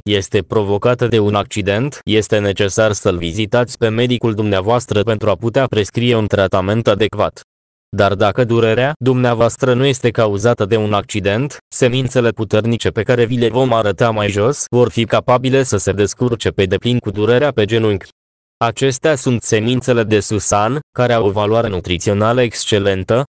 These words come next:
evidențiind în principal în compoziția sa, conținutul ridicat de calciu.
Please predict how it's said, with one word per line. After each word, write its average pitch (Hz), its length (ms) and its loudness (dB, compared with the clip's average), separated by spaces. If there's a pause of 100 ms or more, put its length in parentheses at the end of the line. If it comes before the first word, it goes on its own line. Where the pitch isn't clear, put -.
(120)
evidențiind 110 760 0
în 110 160 0
principal 120 500 0
în 110 200 0
compoziția 104 680 0
sa, 113 320 0 (120)
conținutul 110 680 0
ridicat 90 520 -2
de 107 180 0
calciu. 85 540 -2